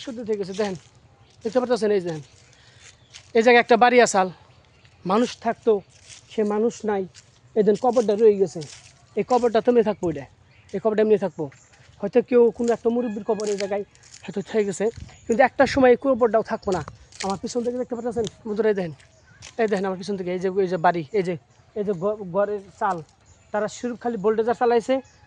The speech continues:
আর এটারে ফালি দিতে গেছে, ভাঙ্গে চুরে। দেখেন, দেখেন বন্ধুরা, কত অত্যাচার করতেছে সরকার আঙ্গু। এ বিশেষ করে সংখ্যালঘু সম্প্রদায়ের মানুষের উপরে বিশেষ করে। এই দেখেন, দেখেন বন্ধুরা, দেখেন,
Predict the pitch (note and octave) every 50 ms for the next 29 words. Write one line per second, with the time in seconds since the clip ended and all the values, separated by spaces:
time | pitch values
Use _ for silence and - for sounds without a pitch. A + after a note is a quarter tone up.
0 | _ _ - G3 G#3 G3+ G#3 G#3+ G3+ G#3+ G3+ G3+ - A#3+ A3+ G#3 F#3+ F#3+ F#3+ -
1 | G#3 G3 F#3 F3 - E3+ D#3+ D#3+ D#3 F#3 F#3+ G3 A3 - G3 F3+ D#3+ D#3+ B2 -
2 | - - _ _ _ _ _ _ _ _ - F#3 F#3 - F3 E3+ - - - -
3 | - - - - - - - - - - - - - - - - - - - -
4 | - - - - - - - - _ _ _ _ _ _ - G3+ G3+ G3 F#3+ F#3
5 | F3+ E3 F3+ E3+ - - - D4+ - D#4+ D4 - - D4 - D4+ C#4 C4 - -
6 | A#3+ G3 G3+ F#3+ - A3+ G3 F#3+ G3 F3+ F3 F#3 F#3 G3 G3+ F#3+ - _ _ -
7 | - - _ - - G#3+ F#3 D#3 D#3 C4 - D#4+ - - - D#4+ D4+ C4+ - -
8 | _ _ _ - - C#4 D4+ C4+ C4+ C#4+ C#4 C#4 C4+ B3 A#3+ B3 C4 C4 A3+ A#3
9 | A#3+ A#3 A3+ A3+ G3+ - A#3 A#3 G#3 G3 A3 G3+ G3 G3 - - D4 F#3 - F#3
10 | D#3+ - - - _ _ _ _ - - _ - G#3 F#3+ F#3 E3+ E3+ - - _
11 | _ _ _ _ _ _ _ _ _ _ _ _ _ - _ _ _ _ - -
12 | A3 G3 G3+ F#3+ F#3 F3 F3 E3+ E3 D#3+ D#3+ D3 B2